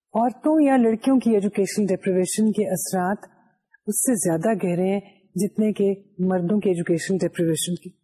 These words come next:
کیونکہ ایک عورت کے نہ پڑھے لکھے ہونے کی وجہ سے نہ صرف اس کی اپنی ذات پر اس کا اثر ہوتا ہے، بلکہ اس کے پیدا ہونے والے بچوں پر اس کا اثر ہوتا ہے،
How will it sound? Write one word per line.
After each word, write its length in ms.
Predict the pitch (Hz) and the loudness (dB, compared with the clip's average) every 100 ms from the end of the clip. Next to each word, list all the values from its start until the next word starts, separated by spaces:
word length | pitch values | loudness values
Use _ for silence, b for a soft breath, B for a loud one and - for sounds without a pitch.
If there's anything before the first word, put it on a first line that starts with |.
| _ _ _ _ _ _ | _ _ _ _ _ _
کیونکہ 260 | 262 - | 0 2
ایک 480 | 285 240 220 240 - | -2 -2 -2 -2 0
عورت 280 | 196 180 - | 0 0 0
کے 120 | 220 | -2
نہ 240 | 190 185 220 | 0 0 0
پڑھے 120 | 208 | 0
لکھے 280 | 190 175 - | 0 -2 -2
ہونے 180 | 180 170 | -2 0
کی 120 | 170 | 0
وجہ 240 | 160 160 160 | 0 0 -2
سے 400 | 226 277 - _ _ _ _ - | -2 -4 -8 _ _ _ _ -4
نہ 100 | 185 | -2
صرف 340 | 196 233 240 - | -2 -2 -2 -2
اس 160 | 202 | -4
کی 100 | - | -4
اپنی 240 | 180 175 180 | -4 -2 -2
ذات 340 | 160 160 - | -2 -4 -2
پر 60 | 247 | -4
اس 120 | - | -2
کا 100 | 254 | -2
اثر 240 | 233 254 | 0 0
ہوتا 220 | 233 - 254 | 0 0 0
ہے، 80 | |
بلکہ 300 | 240 185 175 | 2 0 0
اس 140 | 196 - | -4 -4
کے 100 | 185 | -4
پیدا 300 | 180 160 175 | -2 0 0
ہونے 260 | 180 175 | 0 0
والے 220 | 165 165 160 | 0 0 -2
بچوں 340 | 165 - 233 | -4 -4 -2
پر 100 | 247 | 0
اس 140 | 226 | -2
کا 100 | - | -2
اثر 200 | 226 233 | -2 0
ہوتا 300 | 226 226 | 0 0
ہے، 60 | 233 | 0